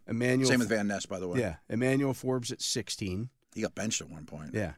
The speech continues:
Speaker 1: Christian Gonzalez at seventeen, which is where the Steelers would have been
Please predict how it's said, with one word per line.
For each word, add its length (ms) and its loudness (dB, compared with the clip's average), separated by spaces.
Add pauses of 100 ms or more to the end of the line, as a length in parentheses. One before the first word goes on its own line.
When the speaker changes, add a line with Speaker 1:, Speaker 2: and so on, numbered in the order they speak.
(120)
Speaker 1:
Christian 380 0
Gonzalez 540 2
at 80 -4
seventeen, 520 2
which 140 -4
is 100 -8
where 160 -2
the 80 -8
Steelers 420 -2
would 320 0
have 140 0
been 360 -2